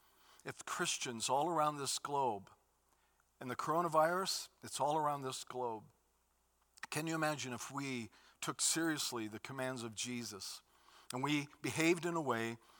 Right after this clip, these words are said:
where we responded to the goodness of God, to his absolute trustworthiness and his values, and we started to look out for the interest of others, not only our own, in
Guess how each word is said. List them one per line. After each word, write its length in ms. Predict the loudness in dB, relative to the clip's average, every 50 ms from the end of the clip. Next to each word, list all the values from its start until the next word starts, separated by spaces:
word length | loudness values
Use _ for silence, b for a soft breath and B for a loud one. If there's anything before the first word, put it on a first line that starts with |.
| B B B B
where 160 | 0 2 2
we 220 | 4 4 2 2 2
responded 880 | 0 0 2 2 2 4 6 8 8 10 8 8 6 0 -4 -6 -6 -10 -14 -20 _ _
to 100 | -10 -6
the 120 | -6 -6 -6
goodness 500 | -6 -4 -6 -6 -4 -4 -4 -2 -2 -2
of 180 | -4 -6 -6
God, 360 | -4 -2 -2 0 -2 -4 -6 -10 -14 -20 b b b b b b b -8
to 80 | -6
his 340 | -4 -2 -2 -2 0 -2 -4 -4 _ _
absolute 640 | 8 8 8 8 4 0 0 0 2 0 0 0 -2
trustworthiness 1040 | -2 -2 0 0 0 -2 -4 -4 -4 -4 -4 -4 -4 -6 -6 -6 -6 -6 -8 -8 -10 B B B B B B B
and 200 | 2 2 2 2
his 300 | 0 0 0 0 0 0
values, 800 | -2 4 6 8 8 8 8 6 2 -2 -8 -10 -10 -10 -10 -12 B B B B B B
and 140 | -4 -2 0
we 100 | 2 2
started 380 | 2 4 4 4 4 4 2
to 80 | 0 0
look 220 | 0 0 2 4
out 220 | 6 6 6 6 4
for 160 | -2 -4 -4
the 140 | -4 -4 -4
interest 520 | -4 -4 -4 -2 -2 -2 -2 -2 -2 -2
of 120 | -4 -4 0 2
others, 360 | 2 2 2 0 -2 -4 -4
not 260 | -2 2 2 2 2 2 -2 0
only 420 | 0 2 2 0 -2 -4 -4 -4 0 2
our 220 | 4 4 4 2 2
own, 380 | 0 0 2 2 0 -2 -4 B B B B B B _ _
in 360 | 4 6 6 6 4 0 -4